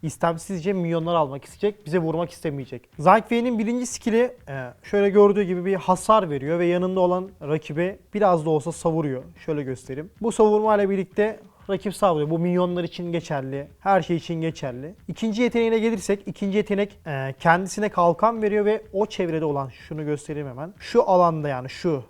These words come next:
Zhang Fei'nin şu ikinci yeteneğin alanına olan her takım arkadaşına, kendisi zaten direkt oraya zıpladığı için kendisine de veriyor.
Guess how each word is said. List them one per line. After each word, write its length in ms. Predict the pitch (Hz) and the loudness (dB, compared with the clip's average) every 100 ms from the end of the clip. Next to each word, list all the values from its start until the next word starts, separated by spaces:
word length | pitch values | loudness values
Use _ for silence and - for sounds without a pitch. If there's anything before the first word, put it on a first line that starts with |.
| - | -8
Zhang 260 | 143 160 - | -4 -4 -4
Fei'nin 260 | 160 156 | -8 -6
şu 160 | 151 156 | -8 -10
ikinci 420 | 160 - 160 151 | -12 -10 -8 -4
yeteneğin 360 | 165 156 143 135 - | -4 -4 -8 -10 -8
alanına 400 | 156 147 143 151 | -6 -6 -6 -4
olan 320 | 156 147 165 - | -2 -2 -4 -6
her 240 | - 202 202 | 0 0 0
takım 240 | 165 165 | -8 -8
arkadaşına, 560 | 147 139 139 - 165 190 | -8 -6 -10 -8 -10 -6
kendisi 440 | - 160 160 156 156 | 0 0 0 -8 -4
zaten 280 | 156 156 156 | -4 -4 -4
direkt 200 | 156 156 | -4 -4
oraya 140 | 151 | -6
zıpladığı 340 | 143 147 151 | -8 -10 -8
için 220 | 151 - 139 | -8 -10 -8
kendisine 420 | 151 151 170 151 | -6 -6 -8 -8
de 80 | 131 | -8
veriyor. 300 | 156 202 | -10 -12